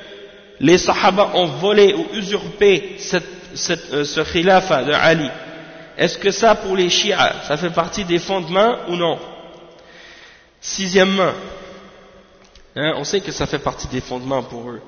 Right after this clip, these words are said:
alors que pour nous ça fait pas partie des fondements. En fait c'est quelque chose qui est totalement faux, hein, on le reconnaît même pas à la base. Sixièmement, وهل الإيمان بالمهدي المنتظر عند الشيعة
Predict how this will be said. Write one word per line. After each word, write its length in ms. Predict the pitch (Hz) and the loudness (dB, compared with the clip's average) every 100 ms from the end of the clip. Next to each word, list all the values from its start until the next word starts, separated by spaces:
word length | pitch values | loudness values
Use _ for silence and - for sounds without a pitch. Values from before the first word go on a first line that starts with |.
| - - | -20 -6
alors 180 | 156 185 | -2 -2
que 80 | 190 | -4
pour 220 | 170 180 | -8 -8
nous 120 | 202 | -6
ça 140 | 196 185 | -2 -2
fait 120 | 185 | 0
pas 120 | 196 | 0
partie 300 | 190 165 - | 2 -2 -4
des 120 | 165 | -8
fondements. 340 | 160 165 196 151 | -6 -4 -2 -2
En 80 | 165 | -2
fait 200 | 202 196 | -4 -2
c'est 220 | 190 254 - - | -2 -2 -8 -10
quelque 180 | 170 165 | -10 -8
chose 140 | 214 | -8
qui 100 | - | -6
est 180 | 190 - | -6 -6
totalement 480 | 220 208 196 196 175 | -4 0 2 2 -2
faux, 320 | 156 208 175 - - - - - | -2 -2 -2 -8 -18 -20 -14 -4
hein, 260 | 139 175 - - | -2 -2 -6 -10
on 100 | 160 | -2
le 100 | 185 | -2
reconnaît 380 | 170 170 165 143 | -2 -4 -4 -2
même 240 | 143 202 - | -2 -2 0
pas 160 | 202 | 2
à 40 | 175 | 2
la 120 | 170 | 2
base. 440 | 165 185 135 - - - - - - - | 4 2 0 -8 -14 -18 -18 -20 -20 -12
Sixièmement, 640 | - 214 196 208 208 185 - - - - - - 143 | -6 0 4 4 4 0 0 -10 -16 -18 -20 -10 -2
وهل 300 | 175 220 220 | 4 6 6
الإيمان 500 | 202 202 208 202 190 | 4 2 4 6 6
بالمهدي 680 | 190 196 208 185 147 139 - - - - 156 | 4 2 4 2 0 -6 -8 -14 -18 -4 0
المنتظر 720 | 180 175 180 190 180 147 - - - - - | 0 -2 0 2 2 2 -4 -10 -16 -10 -4
عند 240 | 190 185 | -2 0
الشيعة 600 | 196 - 214 196 139 | 0 0 0 2 2